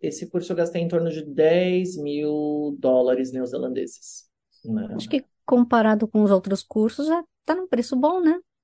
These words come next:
Speaker 1: Sim, porque quando eu fui ver pra Austrália, o mesmo curso,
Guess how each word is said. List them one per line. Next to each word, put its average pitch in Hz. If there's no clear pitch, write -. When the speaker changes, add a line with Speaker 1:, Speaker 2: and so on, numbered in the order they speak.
Speaker 1:
Sim, 160
porque 220
quando 175
eu 196
fui 190
ver 151
pra 135
Austrália, 127
o 139
mesmo 175
curso, 120